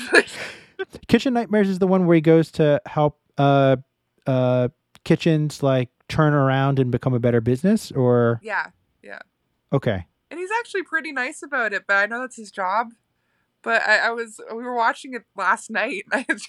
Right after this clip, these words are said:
Speaker 1: I, I turned to Mike and I was like, "You know, he's a really good man."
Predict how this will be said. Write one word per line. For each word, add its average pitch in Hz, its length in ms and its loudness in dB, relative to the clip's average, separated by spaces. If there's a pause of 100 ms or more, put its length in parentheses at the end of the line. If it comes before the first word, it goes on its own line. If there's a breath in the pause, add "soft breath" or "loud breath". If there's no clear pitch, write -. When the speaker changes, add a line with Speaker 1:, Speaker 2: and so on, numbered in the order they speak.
Speaker 1:
I, 339 40 -2
I 339 40 -6
turned 311 380 -4
to 269 40 -6
Mike 233 240 -2
and 220 120 -4
I 202 120 0
was 220 140 -10
like, 220 220 -6
"You 254 100 -10
know, 254 140 -6
he's 262 180 -6
a 254 60 -4
really 254 280 -2
good 233 240 -2
man." 214 380 8